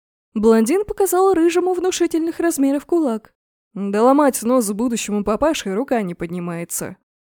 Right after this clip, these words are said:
Твою бы энергию да в мирное русло!» Ничуть не обидевшись, усмехнулся Илья. Это в какое же? Свадебное, конечно. Ты ведь не молодеешь. Ладно, жена, но ведь и наследника тоже нет.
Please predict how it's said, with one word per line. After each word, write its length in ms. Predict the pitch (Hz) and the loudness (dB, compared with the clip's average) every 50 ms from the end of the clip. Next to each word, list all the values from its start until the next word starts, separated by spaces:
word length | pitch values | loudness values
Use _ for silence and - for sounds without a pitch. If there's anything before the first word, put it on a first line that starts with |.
| _ _ _ _ _ - | _ _ _ _ _ -8
Твою 560 | 196 196 202 208 214 214 240 320 392 403 302 | -4 -2 0 0 2 2 2 2 2 2 2
бы 260 | 233 247 233 220 214 | 4 4 4 4 4
энергию 580 | 214 220 247 302 311 285 262 208 220 214 202 196 | 2 2 2 2 2 2 0 0 -2 -2 -2 0
да 220 | 196 208 208 214 | 0 0 0 0
в 80 | 208 208 | 0 0
мирное 600 | 233 269 311 320 254 208 214 196 196 196 190 196 | 0 2 2 0 0 -2 -2 -2 -2 -2 -2 -2
русло!» 680 | 208 277 381 415 359 - - 202 180 180 175 170 175 - _ _ _ _ _ _ _ - | 0 0 0 0 0 -4 -6 -6 -6 -6 -6 -8 -10 -14 _ _ _ _ _ _ _ 0
Ничуть 440 | 240 269 359 392 - 403 415 415 | 2 2 2 2 2 0 0 2
не 160 | 370 359 381 370 | 0 0 0 0
обидевшись, 560 | 254 285 269 311 294 - - 302 294 - - - | 0 0 0 0 -2 -2 -2 -4 -4 -6 -6 -6
усмехнулся 680 | 294 285 - 294 285 285 - 220 208 214 - - 220 | -6 -6 -4 -4 -4 -4 -2 -2 -2 -2 -2 -4 -4
Илья. 540 | - - 240 233 226 202 190 175 160 180 - _ _ _ _ _ _ _ _ - | -4 -2 -2 -2 0 -2 -4 -6 -8 -10 -16 _ _ _ _ _ _ _ _ 0
Это 240 | 220 262 277 349 339 | 2 2 2 2 0
в 60 | - | 0
какое 360 | - 392 - 302 233 196 190 | -2 -2 0 0 0 0 0
же? 220 | - - 185 180 - _ _ _ _ _ _ _ - | -2 -4 -8 -10 -12 _ _ _ _ _ _ _ -10
Свадебное, 680 | - - - 208 196 202 311 - 440 427 381 349 277 | -8 -6 -4 -2 0 2 2 2 2 2 2 0 0
конечно. 580 | 262 - 220 208 185 180 - - - 175 180 185 _ _ _ _ _ _ _ | 0 0 -2 -2 -2 -4 -6 -6 -8 -10 -12 -12 _ _ _ _ _ _ _
Ты 120 | - 226 | -4 -2
ведь 160 | 302 370 370 | -2 -2 0
не 100 | 370 320 | 2 2
молодеешь. 760 | 269 240 214 208 202 190 202 208 233 294 311 277 - - - _ _ _ _ _ _ | 4 4 4 2 0 0 0 0 0 0 0 -2 -4 -8 -12 _ _ _ _ _ _
Ладно, 400 | - 202 214 208 214 202 214 220 | -4 0 0 0 2 2 2 2
жена, 420 | 220 254 247 247 247 220 190 175 170 | 2 2 2 2 2 0 -2 -4 -4
но 140 | 175 185 | -4 -4
ведь 160 | 196 202 202 226 | -4 -2 -2 0
и 40 | |
наследника 580 | 220 226 226 - 247 285 370 - 440 - 453 440 | 0 0 0 0 0 0 0 0 0 0 0 2
тоже 260 | - 339 269 240 226 | 2 2 2 2 0
нет. 320 | 208 196 175 143 - - | -2 -2 -4 -8 -10 -14